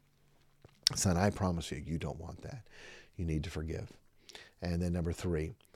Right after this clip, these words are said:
"What can I do to make it right?" Most of the time, you won't have to do anything, but them seeing you're willing to make it right is a big deal. "Son, do you want me to tell the church? I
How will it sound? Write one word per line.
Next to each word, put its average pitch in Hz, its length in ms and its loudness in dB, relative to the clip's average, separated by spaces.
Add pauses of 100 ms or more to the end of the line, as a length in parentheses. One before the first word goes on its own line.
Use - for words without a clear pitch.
(120)
"What 107 200 0
can 139 100 2
I 139 120 4
do 139 160 6
to 98 60 -2
make 87 200 -2
it 71 60 -2
right?" 82 260 -2 (1400)
Most 156 260 6
of 220 60 0
the - 60 -8
time, 165 340 2 (320)
you 123 160 6
won't 139 200 4
have 139 200 2
to 104 80 2
do 120 160 2
anything, 165 440 4 (360)
but 113 200 6
them 113 200 6
seeing 139 260 6
you're 110 140 8
willing 113 320 6
to 151 80 2
make 147 240 4
it - 40 0
right 147 320 4 (180)
is 101 140 0
a 107 60 2
big 113 160 2
deal. 135 260 0 (440)
"Son, 120 280 2
do 123 40 2
you 95 80 4
want 90 140 2
me 104 100 4
to 107 380 4
tell 101 160 0
the 104 80 2
church? 107 360 0
I 85 300 0